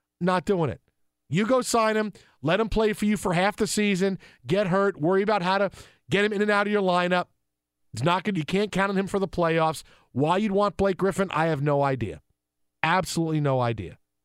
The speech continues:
Now, Gordon Hayward? Hayward I get because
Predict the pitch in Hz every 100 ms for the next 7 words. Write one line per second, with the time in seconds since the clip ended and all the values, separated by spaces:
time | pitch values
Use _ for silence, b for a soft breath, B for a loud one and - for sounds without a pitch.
0 | _ _ _ _ _ _ _ _ _ _
1 | _ _ _ - 139 180 247 202 170 254
2 | 320 294 - _ _ _ _ _ _ _
3 | - 254 330 285 214 160 269 220 _ _
4 | _ - 185 202 202 160